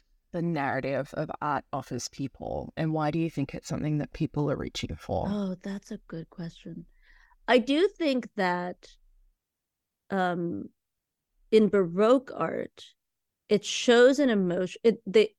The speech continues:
Speaker 2: like, when you look at any of these ones that I see, it's always, like, somebody doesn't know they're being watched.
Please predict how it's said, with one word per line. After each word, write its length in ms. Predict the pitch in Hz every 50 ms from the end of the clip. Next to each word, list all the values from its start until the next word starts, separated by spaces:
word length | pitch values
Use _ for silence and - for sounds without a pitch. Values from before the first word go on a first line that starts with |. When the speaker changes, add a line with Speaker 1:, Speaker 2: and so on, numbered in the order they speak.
| - 185
Speaker 2:
like, 200 | 226 208 - -
when 200 | 202 214 208 214
you 100 | 214 202
look 260 | 190 220 247 247 -
at 100 | 302 - -
any 400 | 214 214 226 233 240 240 233 -
of 160 | 208 196 185
these 200 | 196 190 180 175
ones 280 | 175 165 165 165 160
that 120 | - 170 170
I 120 | 175 170
see, 460 | 165 - - 170 170 170 190 214 226 -
it's 140 | - 185 -
always, 380 | - 208 214 220 247 262 262 -
like, 140 | 226 196
somebody 280 | - - 208 208 208 220
doesn't 220 | 226 226 269 277
know 180 | 277 254 226 226
they're 120 | 220 220
being 280 | 196 208 202 202 208 -
watched. 640 | - 185 180 165 160 160 165 165 165 - - - -